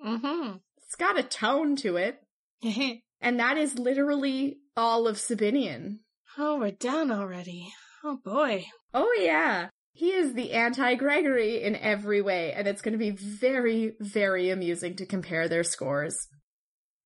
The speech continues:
Speaker 2: Are you ready?
Speaker 1: Yes. Papatum infallium.
Speaker 2: He failed convincing the East not to use the title of ecumenical patriarch while he was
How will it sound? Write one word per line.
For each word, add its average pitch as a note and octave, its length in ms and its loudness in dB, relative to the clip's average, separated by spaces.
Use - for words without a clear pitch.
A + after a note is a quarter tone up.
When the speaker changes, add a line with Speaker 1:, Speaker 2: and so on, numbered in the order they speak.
Speaker 2:
Are G3 40 0
you G3 120 4
ready? G#3+ 380 2
Speaker 1:
Yes. - 440 -6
Papatum A3+ 760 0
infallium. G#3 1000 0
Speaker 2:
He - 240 -2
failed A#3+ 540 2
convincing A3+ 560 2
the G3+ 160 -2
East G#3+ 500 -2
not G3 240 2
to A3 120 -4
use G3+ 220 -2
the F#3 80 -6
title F#3+ 300 4
of F#3 60 0
ecumenical F3 540 0
patriarch E3 680 0
while F3 240 4
he F3 140 0
was E3+ 260 0